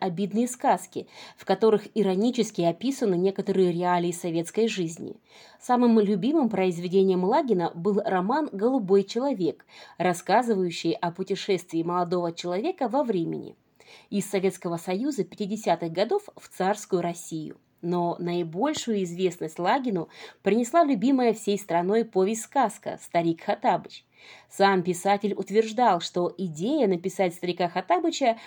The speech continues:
появилась у него после многократного прочтения сказок «Тысячи и одной ночи». Вообще своего Хоттабыча автор изначально задумывал как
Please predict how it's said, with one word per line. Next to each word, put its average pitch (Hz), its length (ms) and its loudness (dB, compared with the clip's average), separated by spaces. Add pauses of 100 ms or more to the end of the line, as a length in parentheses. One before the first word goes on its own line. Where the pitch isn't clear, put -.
(180)
появилась 196 580 2
у 196 40 -2
него 185 360 0
после 208 380 -2
многократного 190 880 0
прочтения 208 720 2
сказок 214 560 0
«Тысячи 190 420 -6
и 165 60 0
одной 165 340 -2
ночи». 160 460 -8 (560)
Вообще 240 400 2
своего 226 260 2
Хоттабыча 269 720 0
автор 233 460 0
изначально 196 720 0
задумывал 208 560 2
как 196 260 -2